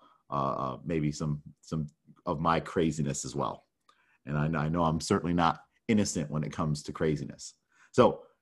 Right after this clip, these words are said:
be on the lookout for that as soon as we find a meet. I'm hoping for the New York State Championships. Uh, should things turn around here in New York and the state open back up and we're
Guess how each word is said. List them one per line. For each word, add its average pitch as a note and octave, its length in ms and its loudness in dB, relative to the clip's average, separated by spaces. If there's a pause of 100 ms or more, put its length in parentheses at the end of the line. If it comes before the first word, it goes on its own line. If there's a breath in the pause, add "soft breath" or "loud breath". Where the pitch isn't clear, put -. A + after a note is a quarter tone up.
(140)
be A#2 220 6
on A2 240 8
the G#2+ 60 6
lookout G#2+ 420 6
for - 120 -4
that G2 220 4
as - 140 -4
soon A#2 240 2
as A2 100 -2
we A2 100 2
find G#2+ 320 4
a F2+ 40 0
meet. A#2 260 4
I'm B2+ 300 4
hoping C3 640 2 (300 soft breath)
for A2 140 0
the G2+ 180 4
New G2+ 120 4
York A2+ 260 4
State G2 300 0
Championships. G#2 800 -2 (320 soft breath)
Uh, F2 240 0
should - 520 2
things B2 340 2
turn B2+ 240 2
around A2+ 360 4
here A2 320 0
in F#2 140 0
New F#2+ 60 -2
York G#2 380 2
and D#2 120 -4
the D2+ 40 -6
state G2 320 0
open E2 260 -6
back D2+ 240 -4
up G#2+ 220 2
and D#2+ 120 -4
we're D#2 160 -4